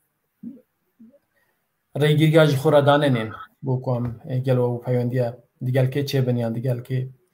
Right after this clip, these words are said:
e, çê nebin. E, wekî rêxistinên Kurdî, e, li diaspora, bi taybet rêxistinên sivîl, e, pêwîst em, e, aliyekê em Kurdistanî bifikirin, ew ku xala sor e.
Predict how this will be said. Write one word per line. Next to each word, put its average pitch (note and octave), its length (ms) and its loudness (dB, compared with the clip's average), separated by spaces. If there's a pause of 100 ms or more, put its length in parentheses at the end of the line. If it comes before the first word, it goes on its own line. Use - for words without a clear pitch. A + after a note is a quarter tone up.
(380)
e, C3+ 80 -4 (380)
çê B2+ 180 -4
nebin. A#2+ 240 -6 (760)
E, C3+ 80 -4
wekî D#3 320 2
rêxistinên D3 880 0
Kurdî, C3+ 760 0 (120)
e, C3 100 -6 (640)
li C3 120 -2
diaspora, C3 680 0
bi - 60 -20
taybet C3 360 -2
rêxistinên C3 440 -2
sivîl, D3+ 520 -4 (1120)
e, C3 60 -2 (560)
pêwîst D3+ 440 0
em, C#3 360 2
e, C3 100 2 (760)
aliyekê D3+ 400 2
em C3 140 4
Kurdistanî C3+ 520 -2
bifikirin, D#3+ 440 -4 (600)
ew B2+ 220 -2
ku C3 420 -4 (400)
xala C#3 320 4
sor C#3 260 0
e. C3 120 0